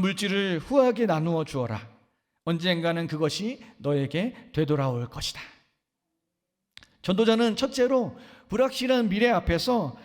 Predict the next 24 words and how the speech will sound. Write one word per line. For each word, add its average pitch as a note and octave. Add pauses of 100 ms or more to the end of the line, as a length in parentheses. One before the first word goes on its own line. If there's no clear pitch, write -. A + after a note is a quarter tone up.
(140)
사람에게 B3
투자하라고 A#3
권면하고 F3+
있다는 D#3
것입니다. B2+ (760)
비록 A3
그것이 A3
무리에 G#3+
떡을 C4+
던져서 F#3+ (400)
앞으로 C4
어떻게 A#3
될지 A3
알 F#3
수 A3+
없는 A#3
것처럼 F#3 (280)
이익을 B3
얻을 G#3+
수 G#3
없는 G3+
위험이 G#3
있다 F3
할지라도 F#3+